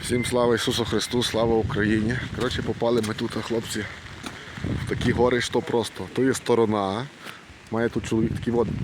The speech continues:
пару коней. То лошечка називається Каріна, їй півтора року.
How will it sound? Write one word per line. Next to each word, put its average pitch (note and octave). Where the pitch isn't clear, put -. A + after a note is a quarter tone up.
пару A2+
коней. G2
То A#2
лошечка A2+
називається A2
Каріна, G#2+
їй A#2+
півтора A2
року. G#2